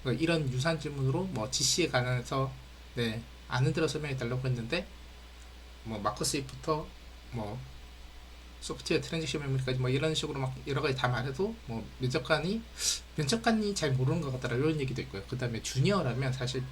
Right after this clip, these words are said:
기술의 선택은 대부분 시니어나 회사에서 이미 그렇게 선택을 해놨기 때문에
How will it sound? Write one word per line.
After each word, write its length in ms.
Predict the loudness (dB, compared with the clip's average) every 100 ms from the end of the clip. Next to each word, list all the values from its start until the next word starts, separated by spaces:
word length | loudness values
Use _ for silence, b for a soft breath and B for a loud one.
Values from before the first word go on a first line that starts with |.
| -10 -16 -18 -4
기술의 340 | 0 2 4 2
선택은 440 | 2 0 0 0
대부분 360 | 0 0 0 0
시니어나 540 | 2 4 4 4 2
회사에서 400 | 2 0 -2 0
이미 320 | 0 2 0 -2 B B B B
그렇게 220 | -2 0 0
선택을 380 | -2 0 0
해놨기 340 | 2 0 -2 -6 -4
때문에 500 | -2 0 0 0